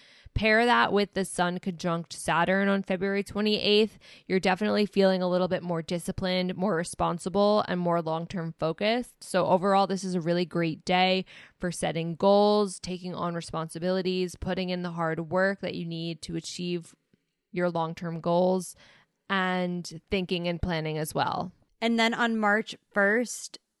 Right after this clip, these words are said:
Speaker 2: the sun will be sextile Jupiter. This is bringing us a lot of opportunities for optimism, growth, and expansion. It's a very positive energy.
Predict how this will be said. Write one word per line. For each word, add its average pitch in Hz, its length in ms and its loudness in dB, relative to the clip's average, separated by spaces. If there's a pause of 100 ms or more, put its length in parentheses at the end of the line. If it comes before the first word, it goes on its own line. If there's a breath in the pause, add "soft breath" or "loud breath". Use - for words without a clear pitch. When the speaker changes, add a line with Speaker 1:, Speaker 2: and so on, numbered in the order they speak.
(160)
Speaker 2:
the 208 120 0
sun 196 320 0
will 196 220 2
be 196 160 -2
sextile 180 580 0
Jupiter. 214 580 -2 (260 loud breath)
This 214 420 -2
is 190 220 -2
bringing 202 360 -2
us 196 200 0 (100)
a 190 100 0
lot 185 220 4
of 185 80 0
opportunities 226 960 -2 (140)
for 180 320 0
optimism, 214 1080 -2
growth, 202 440 0
and 190 120 -6
expansion. 190 640 -4
It's 196 140 -6
a 190 60 -4
very 190 280 2
positive 170 680 -4
energy. 185 640 -4